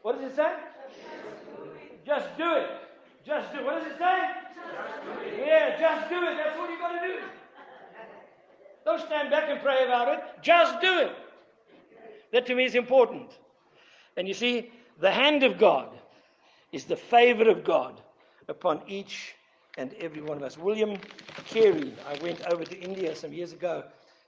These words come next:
and, uh, le-, read the life of William Carey, a British missionary who went there all his life.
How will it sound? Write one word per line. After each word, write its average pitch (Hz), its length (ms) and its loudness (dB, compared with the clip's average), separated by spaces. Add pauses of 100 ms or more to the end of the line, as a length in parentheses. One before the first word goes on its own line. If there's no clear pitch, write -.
(140)
and, 156 280 -10
uh, 151 120 -6 (260)
le-, 143 200 -14
read 175 220 -4
the 170 80 -4
life 165 280 -6
of 143 120 -14
William 170 260 -10
Carey, 156 460 -8 (460)
a 123 80 -20
British 170 320 -12
missionary 180 380 -10
who 151 80 -12
went 156 180 -14
there 156 100 -16
all 160 180 -10
his 165 120 -10
life. 127 260 -14